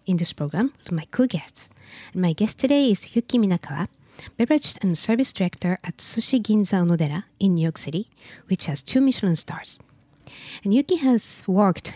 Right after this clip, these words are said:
in some of the mo-, uh, New York City's top Japanese restaurants,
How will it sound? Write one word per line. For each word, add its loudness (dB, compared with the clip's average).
in 2
some 2
of 0
the -2
mo-, 0
uh, 4
New 4
York 2
City's 0
top -6
Japanese 0
restaurants, -4